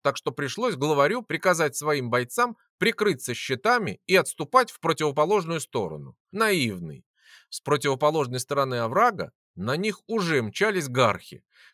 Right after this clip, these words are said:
которые не желали пропускать такое веселье. Те разбойники, которые сразу решили удрать,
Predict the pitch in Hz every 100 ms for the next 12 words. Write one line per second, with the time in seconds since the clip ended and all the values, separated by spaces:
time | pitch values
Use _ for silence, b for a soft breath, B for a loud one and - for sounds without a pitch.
0 | - 156 - 202 196 208 202 240 175 113
1 | 98 123 120 117 - 240 233 135 120 139
2 | 135 123 - 92 80 67 - _ b -
3 | 214 135 110 143 254 185 110 104 147 156
4 | 156 143 202 262 202 151 147 156 120 127
5 | 120 107 76 -